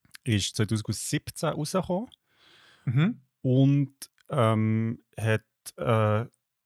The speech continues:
Speaker 1: lateinamerikanischen Cast, also von den Voice Actors, ähm, das ist, äh, unter anderem, also unter vielen anderen, weil es hat sehr viele Figuren, die in dem Film vorkommen.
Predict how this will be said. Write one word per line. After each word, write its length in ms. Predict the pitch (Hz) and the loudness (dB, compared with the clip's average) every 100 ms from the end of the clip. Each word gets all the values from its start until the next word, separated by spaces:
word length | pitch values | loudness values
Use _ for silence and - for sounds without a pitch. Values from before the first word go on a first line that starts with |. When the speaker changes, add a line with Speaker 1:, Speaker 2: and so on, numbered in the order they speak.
| _ - | _ -8
Speaker 1:
lateinamerikanischen 3000 | 110 110 110 _ _ _ _ _ _ - 123 139 131 - 120 117 113 113 - 107 113 117 - - 113 107 107 104 104 104 _ _ _ _ | -4 -2 -2 _ _ _ _ _ _ -8 -2 0 0 -2 -2 0 0 -4 -2 0 0 -2 -4 -4 0 2 2 2 0 -4 _ _ _ _
Cast, 480 | - 117 156 156 - | 2 2 2 -2 -4
also 200 | 107 110 | -4 -4
von 120 | 117 | -4
den 200 | 110 104 | -4 -2
Voice 280 | 113 139 - | -2 -4 -2
Actors, 560 | 139 135 - 127 - - | -2 -2 -6 -4 -6 -6
ähm, 360 | 110 107 113 - | -4 -4 -6 -10
das 100 | - | -16
ist, 260 | - - 175 | -12 -12 -10
äh, 260 | 139 123 - | -10 -10 -6
unter 280 | 113 113 | -2 4
anderem, 680 | 107 120 120 110 110 107 110 | 6 6 2 2 0 -2 -2
also 160 | 107 104 | -2 0
unter 160 | 104 | -2
vielen 280 | 104 113 117 | 0 0 0
anderen, 480 | 104 101 113 110 110 | 0 0 0 0 -2
weil 80 | 101 | -4
es 120 | 101 | -6
hat 100 | 104 | -4
sehr 120 | 110 | -4
viele 340 | 104 110 107 110 - - | -2 -2 -2 -6 -12 -8
Figuren, 480 | 120 - 135 139 | -4 2 4 4
die 40 | 120 | 2
in 40 | |
dem 140 | 113 113 | 0 -2
Film 180 | 120 113 | -4 -2
vorkommen. 480 | 110 110 117 110 | -2 -2 0 -2